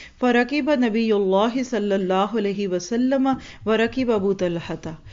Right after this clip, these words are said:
कहते हैं कि नबी सल्लल्लाहु अलैहि वसल्लम भी सवार हुए, अबू तलहा भी सवार हो गए। अबू तलहा कौन थे? किसी को पता है इनके बारे में कोई बात? ये हजरत उम्मे सलमा के शौहर थे। आप उम्मे सलमा पूछेंगे कौन थी? हजरत अनस की माँ थी,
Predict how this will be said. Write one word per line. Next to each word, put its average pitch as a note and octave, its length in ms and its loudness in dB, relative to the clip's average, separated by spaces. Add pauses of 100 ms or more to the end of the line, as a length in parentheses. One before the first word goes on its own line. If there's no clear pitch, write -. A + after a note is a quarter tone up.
(220)
कहते A3 220 0
हैं A#3 80 2
कि - 200 -10
नबी G3 120 0
सल्लल्लाहु - 0 -
अलैहि G3+ 120 -4
वसल्लम G3 400 -2
भी B3 140 0
सवार A3+ 400 0
हुए, B3+ 280 2 (420)
अबू F#3+ 220 0
तलहा F3+ 380 -2
भी F#3 140 -4
सवार G#3+ 360 2
हो G#3 160 0
गए। G3 220 -4 (120)
अबू G3+ 180 -4
तलहा A3+ 340 -2
कौन A#3+ 280 -2
थे? G3+ 140 -6 (720)
किसी G3 200 -10
को F#3+ 120 -8
पता G3 240 -6
है B3+ 60 -2
इनके B3+ 180 -2
बारे A#3+ 280 -4
में A#3 140 -4
कोई A#3+ 120 -4
बात? G#3 300 -4 (280)
ये A#3+ 140 4
हजरत A3+ 600 0 (340)
उम्मे A3+ 260 2
सलमा A3 520 2
के B3+ 160 0
शौहर G#3 420 -2
थे। C4 100 2 (880)
आप G#3+ 220 4
उम्मे A3 200 0
सलमा G#3+ 380 0
पूछेंगे A#3 420 0
कौन G#3 260 0
थी? A#3+ 160 -2 (480)
हजरत G3 500 -2
अनस F#3 320 -2
की F#3+ 140 -6
माँ D#3+ 200 -8
थी, E3 200 -18